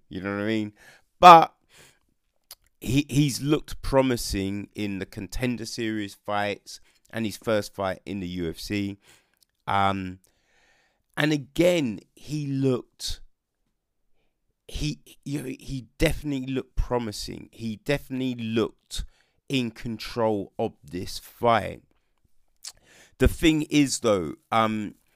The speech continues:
you can see that he's still very young in his career, because there was times when Gifford, he, you know what I mean? He, he'd have Gifford a bit rocked, but then he'd go for the takedown,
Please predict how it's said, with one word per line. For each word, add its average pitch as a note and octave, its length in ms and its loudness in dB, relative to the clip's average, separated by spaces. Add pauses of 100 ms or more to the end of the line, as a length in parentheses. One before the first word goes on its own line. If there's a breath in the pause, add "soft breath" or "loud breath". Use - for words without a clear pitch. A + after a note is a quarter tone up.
(220)
you C#3+ 140 -6
can C#3+ 260 -8
see D#3 460 -6
that C#3 260 -4
he's C3 400 -8
still C3 420 -6
very A2+ 320 -4
young G#2+ 640 -4 (640 soft breath)
in G#2+ 160 -6
his G#2 320 -8
career, G#2 720 -6 (320 soft breath)
because C3+ 240 0
there B2 120 4
was A#2+ 220 -2
times D#3 560 0
when C3 220 -2 (100)
Gifford, A2+ 680 -2 (920)
he, - 180 -6
you C#3+ 160 -4
know C3+ 60 0
what C#3 40 0
I - 20 0
mean? C3+ 200 -4
He, C3 320 -10
he'd C3 280 -10 (260)
have D3 400 -10
Gifford C3 320 -6
a A#2 60 -6
bit C3 240 -4
rocked, G#2+ 720 -2 (280 soft breath)
but - 180 -8
then B2+ 160 -2
he'd A2+ 200 -6
go A#2+ 180 4
for A2 180 -8
the G2+ 120 -14
takedown, G2 1040 -6